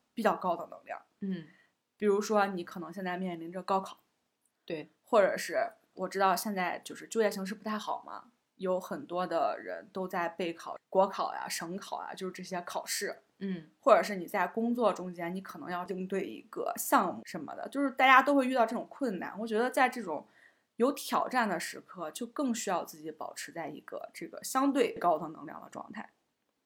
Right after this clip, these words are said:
Speaker 1: 或者说就是在我们有时候有一些很低迷的时候，就比如说你刚刚说，我这会儿就是因为一项工作特别状态特别不好，
Speaker 2: 嗯。
Speaker 1: 然后我需要这么一些充能的东西，让我赶紧从这个状态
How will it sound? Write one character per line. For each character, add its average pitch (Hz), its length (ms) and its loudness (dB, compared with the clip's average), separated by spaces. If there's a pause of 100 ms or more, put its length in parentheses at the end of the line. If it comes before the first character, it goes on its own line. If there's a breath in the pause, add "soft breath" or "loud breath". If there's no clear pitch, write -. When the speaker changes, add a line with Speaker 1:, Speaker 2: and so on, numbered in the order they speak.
(400)
Speaker 1:
或 330 140 6
者 202 140 6
说 214 160 0
就 220 140 2
是 196 60 2
在 220 180 2
我 165 140 0
们 170 120 -6
有 180 160 -6
时 - 140 -8
候 180 60 -2
有 170 120 -2
一 180 60 -4
些 208 180 -8
很 175 280 -8
低 294 220 4
迷 202 180 4
的 165 120 -2
时 - 140 -8
候， - 240 -8 (420 soft breath)
就 214 120 -2
比 190 100 -4
如 180 140 0
说 185 160 0
你 175 180 -8
刚 175 160 0
刚 185 160 0
说， 175 320 0 (360)
我 170 200 -2
这 185 100 -4
会 185 140 -2
儿 160 140 -4
就 165 100 -6
是 - 240 -10 (420)
因 202 160 -4
为 190 120 0
一 - 20 -6
项 185 200 -2
工 185 200 -4
作 175 200 -2
特 - 140 -10
别 175 120 -4
状 180 160 -6
态 180 80 -4
特 - 100 -12
别 165 120 -2
不 160 120 -10
好， - 320 -12 (120)
Speaker 2:
嗯。 190 280 -4
Speaker 1:
然 220 120 4
后 220 60 6
我 180 140 4
需 - 200 0
要 208 380 8 (220)
这 220 120 -2
么 196 100 0
一 185 80 -2
些 185 240 -4
充 196 360 -6
能 160 180 -4
的 170 100 -4
东 165 240 -6
西， 120 240 -6 (400 soft breath)
让 208 160 8
我 165 80 6
赶 175 180 -4
紧 190 100 -2
从 175 220 -8
这 185 80 -4
个 175 120 0
状 175 200 -2
态 - 340 -8